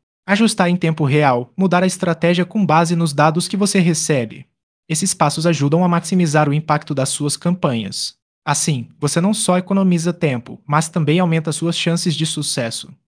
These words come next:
Como escolher as melhores plataformas de marketing digital? Avaliando suas necessidades de marketing antes de mergulhar nas melhores plataformas de marketing digital, é fundamental que você avalie suas necessidades.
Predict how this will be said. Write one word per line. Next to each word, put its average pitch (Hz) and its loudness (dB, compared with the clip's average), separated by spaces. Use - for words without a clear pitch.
Como 180 2
escolher 156 0
as 156 0
melhores 156 0
plataformas 180 -2
de 180 -2
marketing 156 -2
digital? 180 0
Avaliando 165 0
suas 190 -4
necessidades 151 -2
de 180 -2
marketing 165 0
antes 170 2
de 170 -2
mergulhar 151 0
nas 156 0
melhores 151 0
plataformas 185 -2
de 180 0
marketing 160 0
digital, 175 0
é 170 2
fundamental 190 0
que 156 -6
você 151 -4
avalie 165 0
suas 180 -4
necessidades. 156 -4